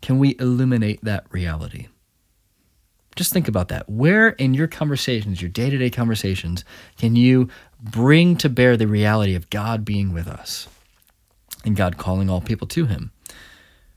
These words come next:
That's something to think about, and actually something to, to ask the Spirit to, to help us learn more about as we go in.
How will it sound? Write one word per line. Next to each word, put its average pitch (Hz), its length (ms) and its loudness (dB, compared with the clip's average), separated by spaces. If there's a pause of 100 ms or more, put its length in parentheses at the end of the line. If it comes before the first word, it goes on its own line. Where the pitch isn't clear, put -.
(460)
That's - 100 -6
something 151 200 0
to 113 60 -6
think 170 140 4
about, 110 260 2
and 120 80 -2
actually 135 240 0
something 127 320 2
to, - 160 -4
to - 380 -4
ask 135 260 -4
the 113 80 -6
Spirit - 580 -2
to, 113 180 -2
to - 200 -6
help 117 300 -2
us 107 160 -2
learn 127 380 2
more 85 180 -2
about 82 340 -8
as 107 160 -6
we 98 100 -2
go 92 220 -2
in. 82 200 -6